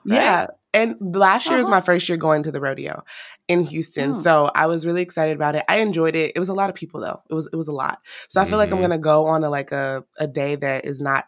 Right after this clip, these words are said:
Speaker 2: Saturday or Friday because
Speaker 1: Yeah.
Speaker 2: you can't even get on the rides, honestly. And these packages are literally pretty much for the rides and the food. So let me explain how much money you'll save. So
Speaker 1: Yeah.
Speaker 2: if you spend ten dollars, you can buy twenty-two tickets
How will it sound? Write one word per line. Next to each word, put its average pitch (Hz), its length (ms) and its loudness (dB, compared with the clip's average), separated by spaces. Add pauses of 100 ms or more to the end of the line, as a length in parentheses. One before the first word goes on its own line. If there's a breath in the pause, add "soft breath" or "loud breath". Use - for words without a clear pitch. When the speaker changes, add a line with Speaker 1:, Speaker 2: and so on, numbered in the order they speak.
Speaker 2:
Saturday 143 560 0
or 147 160 -4
Friday 147 460 -2 (360 loud breath)
because 147 680 -4
Speaker 1:
Yeah. 170 180 -4
Speaker 2:
you 196 40 -4
can't 226 200 0
even 226 180 0
get 214 140 0
on 202 140 0
the 151 100 -2
rides, 139 480 -4
honestly. - 580 -10 (400 soft breath)
And 190 240 4
these 214 160 -2
packages 196 540 -4
are 147 120 -4
literally 147 440 -2
pretty 151 280 -8
much 143 200 -6
for 147 180 -6
the 143 80 -6
rides 143 460 -2
and 143 100 -4
the 131 60 -6
food. - 340 -8 (440 soft breath)
So 156 540 0
let 185 100 0
me 208 80 2
explain 156 540 -2
how 147 180 0
much 151 240 -4
money 143 480 -4
you'll 143 180 -4
save. - 480 -10 (480)
So 165 280 4
Speaker 1:
Yeah. 160 160 -4 (460 soft breath)
Speaker 2:
if 180 120 0
you 190 120 -2
spend 277 260 -2
ten 202 160 -2
dollars, 147 500 0 (300 loud breath)
you 185 180 -2
can 208 240 0
buy 160 240 2
twenty-two 180 400 -4
tickets - 480 -4